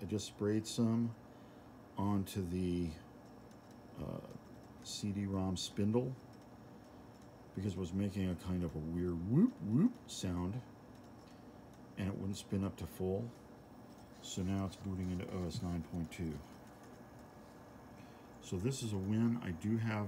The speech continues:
a newer C D rom coming that works, but I just wanted to let you kn-, guys know if you were having a problem,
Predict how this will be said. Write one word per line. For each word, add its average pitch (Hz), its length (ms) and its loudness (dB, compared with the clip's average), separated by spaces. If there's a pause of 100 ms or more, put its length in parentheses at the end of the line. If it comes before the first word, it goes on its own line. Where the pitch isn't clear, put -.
(160)
a 92 280 2 (1120)
newer 117 340 10
C 117 240 4
D 117 120 8
rom 113 320 6
coming 113 340 4
that 98 160 0
works, 104 580 0 (800)
but 95 100 0
I 95 60 4
just 92 260 -2
wanted 95 180 2
to 92 60 0
let 92 200 0
you 90 60 0
kn-, 92 180 0 (120)
guys 92 240 0
know 92 160 0
if 82 120 -4
you 87 80 0
were 85 80 -2
having 90 300 0
a 82 140 -4
problem, 92 440 0